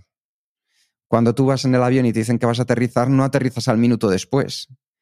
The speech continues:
Te van diciendo que vuelvas a tu asiento, que te pongas el cinturón, que vayas apagando las luces, porque el avión está a punto de aterrizar.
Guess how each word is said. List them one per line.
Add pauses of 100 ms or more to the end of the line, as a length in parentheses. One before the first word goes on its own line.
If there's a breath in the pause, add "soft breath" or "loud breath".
(280)
Te
van
diciendo
que
vuelvas
a
tu
asiento, (380)
que
te
pongas
el
cinturón, (440)
que
vayas
apagando
las
luces, (220)
porque (380)
el
avión
está
a
punto
de
aterrizar.